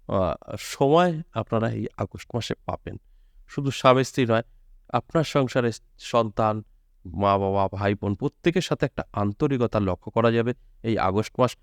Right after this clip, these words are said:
কন্যা রাশির জাতক জাতিকাদের। তাই বলবো অবশ্যই ভালো, আহ, থাকবে সম্পর্ক সবার সাথে, এটা জেনে যদি আপনি বেসামাল হন তাহলে কিন্তু নাও থাকতে পারে। তাই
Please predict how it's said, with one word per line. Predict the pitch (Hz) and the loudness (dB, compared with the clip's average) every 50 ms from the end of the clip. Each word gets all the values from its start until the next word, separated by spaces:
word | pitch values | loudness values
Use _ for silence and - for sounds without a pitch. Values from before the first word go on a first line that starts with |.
| - - - - | -20 -20 -20 -8
কন্যা | - 127 139 156 165 165 | -2 0 0 2 2 0
রাশির | 160 151 - - 123 120 101 | 0 -2 -2 -2 -2 -2 -2
জাতক | - 98 - - 92 - | -2 -4 -4 -6 -8 -10
জাতিকাদের। | - - - - - - - - - - _ _ _ _ _ _ _ _ _ | -10 -14 -14 -14 -16 -16 -16 -16 -18 -20 _ _ _ _ _ _ _ _ _
তাই | 143 156 180 | 4 4 4
বলবো | 180 196 196 185 202 202 - _ _ _ _ _ _ _ _ | 4 2 2 2 -2 -4 -4 _ _ _ _ _ _ _ _
অবশ্যই | 110 113 120 160 175 - - 190 | 2 2 4 2 0 2 0 0
ভালো, | 175 139 120 127 123 131 143 151 156 - - _ _ _ | 0 0 2 2 2 4 4 0 0 -2 -8 _ _ _
আহ, | - - 117 117 117 - - - _ _ | -6 -2 0 0 0 0 -2 -8 _ _
থাকবে | - - 120 123 135 143 139 135 | 0 2 2 2 2 0 -4 -4
সম্পর্ক | 135 - 135 123 123 120 - 131 123 127 123 | -2 0 0 0 0 0 -4 -6 -4 -4 -8
সবার | - - 117 113 120 117 | -4 -4 0 0 0 0
সাথে, | - - 120 107 - 113 107 - _ _ _ _ _ _ | 0 -2 -6 -4 -4 -6 -6 -6 _ _ _ _ _ _
এটা | - 117 123 120 | -2 4 4 4
জেনে | 110 110 117 117 117 117 | 4 4 2 2 2 2
যদি | 110 110 110 110 120 - | 2 0 0 -2 -2 -4
আপনি | - 101 98 - - 143 143 | -6 -12 -16 -6 -2 0 0
বেসামাল | 123 110 101 - - 98 98 101 98 | 2 0 0 0 -2 -2 -2 -2 -2
হন | 101 107 113 - - - - - - - | -2 -4 -6 -8 -12 -20 -20 -20 -20 -14
তাহলে | - 117 - 123 127 123 | -12 -2 0 2 2 2
কিন্তু | - 131 127 120 | 2 0 0 2
নাও | 110 101 92 92 | 2 2 2 0
থাকতে | 90 98 92 - _ - | -2 -4 -10 -10 _ -8
পারে। | 85 - 92 95 | -6 -4 -4 -4
তাই | 90 - 110 110 | 0 0 0 -2